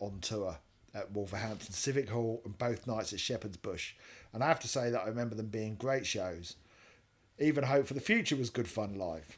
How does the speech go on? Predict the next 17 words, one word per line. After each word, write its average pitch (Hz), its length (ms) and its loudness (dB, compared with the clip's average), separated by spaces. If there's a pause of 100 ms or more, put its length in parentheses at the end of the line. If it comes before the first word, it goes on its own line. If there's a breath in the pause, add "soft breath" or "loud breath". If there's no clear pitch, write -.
(200)
My 123 240 4
uneasiness 139 760 2
about 123 320 2
the - 60 -2
band's 139 560 4 (200)
future 165 440 4
remained 127 580 2 (320 loud breath)
for 123 120 0
the 120 100 6
next 123 240 -2
few 117 160 2
albums, 104 460 0
but - 180 -12
fortunately 117 480 2
things 110 340 -4
finally 104 380 0
improved. 87 600 -6